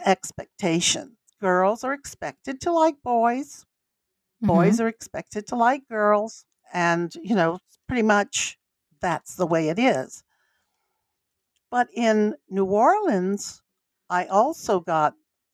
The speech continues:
Speaker 1: an example of "I like coffee, I like tea," which was extended, and it became, well, here it is. "I like coffee,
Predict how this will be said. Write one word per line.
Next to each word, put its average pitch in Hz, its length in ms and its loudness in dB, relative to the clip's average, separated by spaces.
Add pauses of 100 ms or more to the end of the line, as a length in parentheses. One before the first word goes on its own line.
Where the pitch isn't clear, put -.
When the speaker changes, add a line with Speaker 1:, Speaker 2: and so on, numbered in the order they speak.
(200)
Speaker 1:
an 185 120 0
example 175 720 -2
of 156 360 -2 (160)
"I 170 180 2
like 160 300 -2
coffee, 170 460 -2
I 170 220 0
like 160 360 0
tea," 185 200 0
which 170 280 -2
was 165 320 -4
extended, 208 1120 -2 (1040)
and 196 180 -2
it 202 180 0
became, 226 760 -2 (420)
well, 175 380 0
here 196 260 0
it 165 80 -2
is. - 360 -10 (580)
"I 196 140 0
like 240 300 -2
coffee, 247 540 -2